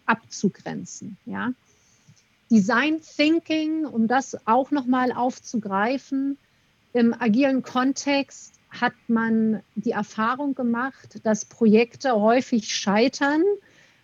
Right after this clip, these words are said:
weil es kein gemeinsames Problemverständnis gibt.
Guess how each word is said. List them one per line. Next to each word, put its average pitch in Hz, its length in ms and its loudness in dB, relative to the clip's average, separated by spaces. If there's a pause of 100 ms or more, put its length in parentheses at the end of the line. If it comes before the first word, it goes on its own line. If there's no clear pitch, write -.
(120)
weil 220 480 4
es - 320 -6
kein 247 640 2
gemeinsames 226 580 4
Problemverständnis 196 1300 0
gibt. - 340 -12